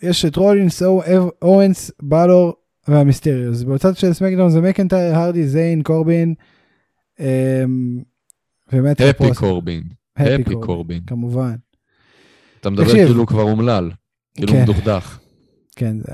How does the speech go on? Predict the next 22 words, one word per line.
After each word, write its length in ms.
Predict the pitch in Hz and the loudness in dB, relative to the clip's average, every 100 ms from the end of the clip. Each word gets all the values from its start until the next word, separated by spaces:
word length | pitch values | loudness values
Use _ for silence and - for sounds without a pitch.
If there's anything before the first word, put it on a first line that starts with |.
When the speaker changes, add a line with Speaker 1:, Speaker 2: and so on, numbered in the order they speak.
| 135 - - | -14 -4 2
Speaker 1:
אה, 60 | 190 160 - - | 2 0 -16 0
קורבין 320 | 190 202 202 | 2 4 4
is 40 | 175 170 | 2 2
happy, 240 | 185 190 208 156 151 | -2 -2 -2 -2 -2
I'm 100 | - | -4
sad. 200 | 135 131 _ _ _ _ - _ | -10 -12 _ _ _ _ -20 _
תראה, 280 | - 180 160 135 160 | -2 0 0 -2 0
אה, 180 | 151 151 | 2 4
ברו, 420 | 151 160 208 220 - _ _ _ _ _ _ | 2 4 2 0 -2 _ _ _ _ _ _
אנשים 500 | 147 147 - 208 170 | 0 2 2 2 2
זה 120 | 143 139 | 2 2
ביאנקה 320 | 151 170 165 | 2 2 0
בלר, 460 | 147 165 170 165 156 _ _ _ - | 2 2 2 0 -4 _ _ _ -6
ריפלי, 520 | 160 170 175 165 160 - _ | -4 -2 0 0 -2 -8 _
מורגן, 540 | 147 151 156 156 151 143 | -4 -2 0 0 0 -2
קרמלה 580 | 139 131 147 151 151 143 147 | -2 -2 -2 -2 -4 -6 -4
וזלינה. 640 | 143 131 135 175 202 214 208 _ _ _ _ _ - | -2 0 -2 -2 0 -2 -4 _ _ _ _ _ -2
בסמקדאון, 840 | 143 147 180 180 180 180 180 175 | -2 0 0 0 0 0 -2 -4
Speaker 2:
קווין 360 | - 143 160 170 | -6 -4 2 4
Speaker 1:
סאשה 120 | 208 | 4
בנקס. 240 | 180 160 131 | 2 2 0
Speaker 2:
זלינה, 800 | 107 117 110 113 104 98 92 | -2 -2 0 0 -2 -4 -4